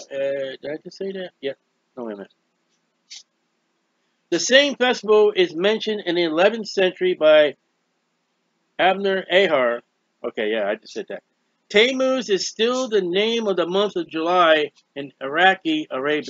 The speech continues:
Arabic. So Tammuz, the god we're studying, Mary Tammuz Mass,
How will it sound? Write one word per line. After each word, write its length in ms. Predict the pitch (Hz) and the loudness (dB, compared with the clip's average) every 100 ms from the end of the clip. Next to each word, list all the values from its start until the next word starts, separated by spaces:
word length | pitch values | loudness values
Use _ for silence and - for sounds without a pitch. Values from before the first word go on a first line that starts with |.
| - _ _ _ - | -14 _ _ _ -2
Arabic. 420 | 147 135 101 95 - _ _ _ _ _ _ _ _ _ _ _ _ _ _ _ _ _ _ _ _ _ _ _ _ _ _ _ _ _ _ _ _ - | 0 0 -2 -12 -16 _ _ _ _ _ _ _ _ _ _ _ _ _ _ _ _ _ _ _ _ _ _ _ _ _ _ _ _ _ _ _ _ -10
So 120 | 160 | -2
Tammuz, 560 | 220 269 226 190 180 | 4 4 4 4 2
the 80 | 180 | 0
god 360 | 160 202 254 214 | 0 4 4 2
we're 140 | 226 | -4
studying, 500 | 190 208 214 185 170 | -2 -2 0 0 0
Mary 300 | 170 214 233 | -2 -4 -6
Tammuz 560 | 202 208 190 196 208 - | -4 -2 2 0 0 -4
Mass, 380 | 123 120 110 | -6 -6 -6